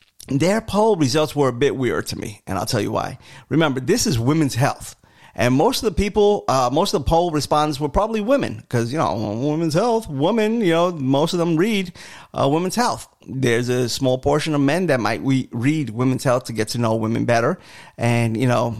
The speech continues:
and the skewed, uh, view of women's health. But that's neither here nor there. But the responses were way different than the polls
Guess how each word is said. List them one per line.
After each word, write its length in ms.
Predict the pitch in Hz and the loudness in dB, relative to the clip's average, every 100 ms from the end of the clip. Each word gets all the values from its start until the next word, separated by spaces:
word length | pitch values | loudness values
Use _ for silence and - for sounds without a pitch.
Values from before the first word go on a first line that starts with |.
| - | -8
and 240 | - 113 117 | -4 -2 -2
the 60 | |
skewed, 640 | 131 - - 143 139 120 - - - - | -2 -2 0 4 4 2 -8 -18 -20 -4
uh, 160 | 113 123 | 0 2
view 300 | 139 160 135 | 2 2 2
of 300 | 147 127 113 | 2 0 0
women's 300 | 127 120 117 | 0 0 2
health. 320 | 113 151 - - - - | 2 0 -6 -20 -8 0
But 440 | 185 175 - _ - | 2 2 -2 _ -6
that's 280 | 139 147 147 | -2 0 2
neither 220 | 143 131 | 0 2
here 160 | 131 123 | 2 0
nor 160 | 110 | 0
there. 300 | 120 156 - - - - - - _ _ _ _ | 0 0 -2 -10 -20 -20 -20 -20 _ _ _ _
But 60 | - | 0
the 80 | 175 | 2
responses 640 | 175 - 254 285 269 156 | 2 2 0 0 0 0
were 60 | 135 | 0
way 260 | 113 180 | 2 0
different 800 | 160 - 139 147 - 113 - - | -2 -4 2 2 0 -12 -14 -8
than 140 | 120 127 | -6 -4
the 60 | |
polls 720 | 110 131 127 127 110 - - | -2 0 0 -2 -4 -4 -4